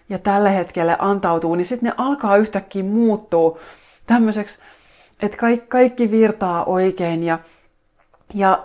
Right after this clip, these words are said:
sit ne voikin olla kohta jo jotain vähän satumaista ja mä haluan ainakin niinku nyt nähdä mun elämässä sitä koko ajan enemmän sitä taikapölyä ja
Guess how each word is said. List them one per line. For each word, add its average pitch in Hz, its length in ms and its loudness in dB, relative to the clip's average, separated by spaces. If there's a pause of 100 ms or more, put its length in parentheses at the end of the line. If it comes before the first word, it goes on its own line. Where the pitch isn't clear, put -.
(160)
sit - 260 -12
ne 294 100 2
voikin 311 420 0
olla 226 300 6
kohta 226 440 0
jo 175 60 0
jotain 180 560 0 (360)
vähän 202 260 0
satumaista 170 680 -2
ja 165 160 2 (400)
mä 330 140 2
haluan 247 280 0
ainakin 202 480 -2
niinku 185 200 -6
nyt 185 280 -8
nähdä 190 440 -2
mun 175 280 -6
elämässä 165 540 0
sitä 165 280 -2 (240)
koko 220 280 0
ajan 175 220 0
enemmän 165 420 0
sitä 175 140 -8
taikapölyä 165 760 0
ja 165 200 0